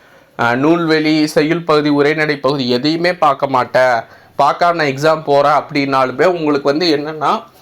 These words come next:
ஒரு சைக்காலஜிக்கலாவே வந்துட்டு நிறைய பார்க்காம போகும்போது நீங்க எக்ஸாம் ஹால்ல வந்து உங்களுக்கு பதட்டமாகும். இதே பார்த்துட்டு போயிட்டோம்னா, இப்ப நான் கொடுத்த எல்லா பி டி எஃப் நீங்க ஒரு தாட்டி, ரெண்டு தாட்டியாவது மினிமம் பார்த்துட்டு போயிட்டீங்கன்னா, நம்ம எல்லாம் படிச்சிருக்கோம்னு ஒரு கான்ஃபிடன்ஸ் இருக்கும்.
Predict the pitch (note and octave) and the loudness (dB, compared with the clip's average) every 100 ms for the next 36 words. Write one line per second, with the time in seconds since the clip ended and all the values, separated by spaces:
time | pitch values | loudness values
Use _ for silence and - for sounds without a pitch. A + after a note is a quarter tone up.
0 | _ - C#3 E3+ G3+ G#3 G3 F3+ E3+ E3+ | _ -4 -2 0 0 0 2 0 0 0
1 | D#3+ E3 D#3+ E3 D3 C#3+ - F3 F3+ C3+ | 2 2 0 0 0 -2 -2 -2 0 0
2 | D3 F3 F#3 D3 D#3+ F#3+ F3+ E3 D#3+ D3 | 2 0 2 2 2 0 0 -2 -4 -6
3 | C#3+ C#3+ C#3+ F3+ E3 C#3 C3+ D#3 F3+ F3 | 0 0 2 0 0 -2 0 0 0 0
4 | D3+ C#3 C#3 F3+ D3+ B2+ B2+ A#2+ D#3 E3+ | -2 -2 -2 -4 -2 -2 0 0 0 -2
5 | D#3+ A#2+ G#2+ - - - - - D3 A3 | 0 -2 -2 -8 -10 -20 -18 -4 0 2
6 | A3+ F#3+ A#3 G#3 G3+ F3+ E3+ E3 F3 G#3 | 2 0 0 -4 0 -2 2 0 0 0
7 | F#3 D#3+ D#3 D3+ F3+ F#3 D#3+ E3 F#3 F#3 | 0 0 -2 0 0 0 0 2 2 0
8 | F3 F3 F#3+ F#3 D#3+ C#3+ D3 D3+ E3 E3 | -2 0 2 2 2 2 2 2 0 0
9 | F3+ D#3 D3 D3+ D#3 D#3+ D#3 E3 D3+ D3 | 0 -2 0 -2 0 0 0 0 -4 -4
10 | F3 E3+ E3 D3+ D3 - C#3 C#3 D3 F#3 | -2 0 0 0 -2 -2 -2 0 -2 -2
11 | E3+ C3+ C#3+ F3+ E3+ D3 D3+ E3+ E3 F3 | 0 0 2 2 2 -2 -2 -6 -2 0
12 | D#3+ C3+ C3 D3+ D#3+ D#3+ D3+ C#3+ A#2+ D3 | 0 -2 -2 -2 0 -2 -2 -4 -4 0
13 | G3+ | 0